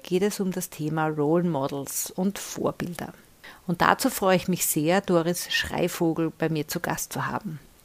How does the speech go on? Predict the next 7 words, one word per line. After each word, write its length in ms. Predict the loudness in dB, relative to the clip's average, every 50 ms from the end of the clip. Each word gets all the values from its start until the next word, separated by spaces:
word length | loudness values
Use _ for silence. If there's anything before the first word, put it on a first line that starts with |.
| _ _ 2
Doris 480 | 6 6 6 8 6 4 4 2 -2
ist 260 | -2 -2 -2 -2 -2 0
seit 280 | 2 2 2 0 -4
zweitausendsechzehn 960 | -8 -4 -2 0 0 0 0 -2 -2 -2 0 0 -2 -2 -4 -4 -4 -4 -4
Geschäftsführerin 1000 | -4 -4 -2 0 0 0 0 -2 -2 2 2 2 4 4 2 4 4 4 4 4 4
und 180 | 2 0 -2
Vorständin 840 | -6 -8 -4 -2 -2 -2 0 2 2 2 4 4 4 4 2 2 0